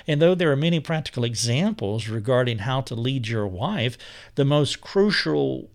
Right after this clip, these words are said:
biblical leadership area is leading your, leading your wife spiritually. Now, again, we can talk about all kinds of ways to lead your spouse, but the most vital one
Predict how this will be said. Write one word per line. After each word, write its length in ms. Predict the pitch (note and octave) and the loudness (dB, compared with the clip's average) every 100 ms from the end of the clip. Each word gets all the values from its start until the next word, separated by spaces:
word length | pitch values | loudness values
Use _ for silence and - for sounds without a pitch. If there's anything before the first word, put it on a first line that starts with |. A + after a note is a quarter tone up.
| - - - C3 | -20 -20 -6 -4
biblical 560 | G#2 E3 E3 B2+ C#3 B2 | 0 2 2 0 0 0
leadership 680 | B2 D3+ C3+ - B2+ G2+ - | 0 2 0 2 0 0 -4
area 640 | C3 C#3+ G#3 C3+ G2+ G2+ A#2 - - - | -2 0 0 -2 -2 -4 -4 -10 -14 2
is 240 | B2+ G#2+ | 2 4
leading 340 | B2+ D#3+ E3+ | 2 2 0
your, 160 | C#3+ C3+ - - - | 0 0 -2 -6 -8
leading 360 | A#2+ C#3 F3+ C3+ | 0 0 2 2
your 120 | B2 | 2
wife 440 | G#2+ G#2+ G#2 A#2+ - - - | 2 0 0 -4 -6 -20 -16
spiritually. 960 | - - G#3 F3+ C#3 - A2+ G2 D#2 D2+ - - - - _ - | -12 0 4 6 6 4 2 0 -4 -14 -20 -20 -20 -20 _ -2
Now, 80 | C3+ | 0
again, 200 | C3+ C3 | 2 0
we 80 | B2 | 0
can 80 | |
talk 180 | B2+ D3+ | -2 -2
about 220 | C#3 C3 | 0 0
all 340 | A#2 C3 B2 - | 2 2 0 -4
kinds 440 | - - G#3 D3+ | -8 -4 0 0
of 80 | A#2 | 0
ways 280 | A2+ A#2 A2+ | 0 0 -2
to 100 | - | -4
lead 340 | A2 B2 B2 G#2+ | -4 -2 -2 -2
your 140 | G#2 | -4
spouse, 520 | - - D3+ C#3 F#2 | -4 -6 -4 -2 -4
but 160 | - A2+ | -4 -4
the 60 | |
most 240 | A#2+ C#3+ - | -2 -2 -2
vital 460 | G#2 C3 C4+ D3 F2 | -2 -2 0 -2 -2
one 380 | F2 D2 G2 | -8 -8 -8